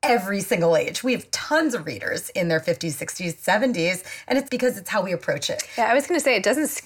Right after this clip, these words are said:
Speaker 2: feel like it skews that young to me when I was reading the essays. Like, it can be for anybody.
Speaker 1: It's
Speaker 2: Like,
Speaker 1: for anyone.
Speaker 2: yeah.
Speaker 1: Yeah, it's, I mean, like, I think, like, you know, you create this thing and you have an idea of what you think it's gonna be,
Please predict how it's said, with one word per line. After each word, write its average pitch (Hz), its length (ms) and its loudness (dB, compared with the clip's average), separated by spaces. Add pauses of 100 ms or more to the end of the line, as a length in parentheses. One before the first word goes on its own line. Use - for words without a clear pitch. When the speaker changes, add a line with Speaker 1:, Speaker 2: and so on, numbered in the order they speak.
Speaker 2:
feel 220 180 2
like 196 200 4
it 175 80 -2
skews 202 340 -2
that 175 140 2
young 180 240 0
to - 100 -6
me 151 140 -2
when 151 100 -2
I 151 140 0
was 151 180 -4
reading 165 200 -2
the 127 80 -4
essays. - 380 -2
Like, 180 140 -2
it 175 100 -2
can 220 140 -4
be 208 140 0
for 208 120 -4
anybody. 156 440 -2
Speaker 1:
It's 160 140 2
Speaker 2:
Like, - 40 -6
Speaker 1:
for 240 100 0
anyone. 175 320 0
Speaker 2:
yeah. 147 280 0
Speaker 1:
Yeah, 233 260 2
it's, - 160 2
I 285 160 2
mean, 269 180 2
like, 220 220 0
I 214 60 2
think, 220 260 -4
like, 185 280 0 (360)
you 233 120 2
know, 202 80 2
you 190 140 -4
create 269 420 0
this 277 160 -2
thing 151 540 0
and 214 120 -2
you 220 80 -2
have 233 160 0
an 220 80 -2
idea 175 720 2
of 165 160 0
what 175 240 0
you 175 240 -2 (280)
think 185 220 0
it's - 160 -6
gonna 160 220 0
be, 180 500 -2